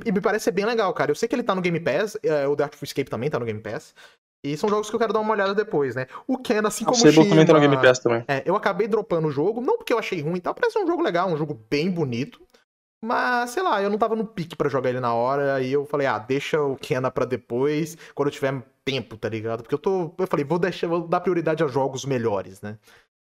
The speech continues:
Speaker 1: E o Sable é um jogo que eu me interessei bastante, quero comprar assim que possível pra poder jogar, eu gostei muito do estilo de arte dele. E, mas, falando a verdade, que só dessa lista mesmo que eu mais joguei foi o Valheim,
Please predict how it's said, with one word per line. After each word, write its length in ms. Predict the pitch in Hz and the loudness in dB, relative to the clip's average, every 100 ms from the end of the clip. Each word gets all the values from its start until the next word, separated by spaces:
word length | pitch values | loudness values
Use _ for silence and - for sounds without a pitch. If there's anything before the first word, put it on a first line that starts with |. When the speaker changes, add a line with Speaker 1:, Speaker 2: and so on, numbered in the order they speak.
| _ _ _ _ | _ _ _ _
Speaker 1:
E 640 | 180 180 185 190 190 196 202 | -4 -2 -2 -2 -2 -2 -2
o 60 | 202 | -4
Sable 340 | - 214 202 | 0 0 2
é 140 | 202 202 | 0 0
um 100 | 185 | 0
jogo 140 | 208 | 0
que 60 | 214 | 0
eu 40 | |
me 60 | 196 | 0
interessei 360 | 202 180 185 | -2 -2 -2
bastante, 440 | 175 160 185 - - | -2 -2 -2 -2 -2
quero 160 | 170 | -2
comprar 320 | 170 160 143 | -2 -2 0
assim 200 | 147 - | -2 -4
que 80 | 147 | -10
possível 340 | - - 131 135 | -10 -10 -10 -8
pra 60 | |
poder 160 | 123 127 | -6 -4
jogar, 360 | 131 127 147 | -2 0 0
eu 80 | 156 | 0
gostei 220 | 135 - | -2 -4
muito 200 | 135 143 | -6 -8
do 40 | 147 | -10
estilo 240 | - 139 | -8 -6
de 100 | 135 | -2
arte 300 | 117 123 - | -2 -4 -8
dele. 400 | 117 123 175 370 _ _ _ _ _ _ _ _ _ _ - | -4 -2 -2 -8 _ _ _ _ _ _ _ _ _ _ -4
E, 60 | |
mas, 220 | 190 220 233 | -2 -2 -4
falando 220 | - 185 175 | -4 -2 0
a 40 | |
verdade, 180 | 170 175 | 0 -2
que 60 | 196 180 | -4 -6
só 220 | - 190 | -6 -2
dessa 200 | 196 202 | -2 -2
lista 200 | 190 196 | -2 -2
mesmo 180 | 165 175 | -2 -2
que 80 | 175 | -2
eu 60 | 170 | -2
mais 140 | 170 | 0
joguei 220 | 160 147 | -2 -2
foi 140 | 151 143 | -2 -2
o 60 | |
Valheim, 400 | 147 143 127 330 | -2 -2 -4 -6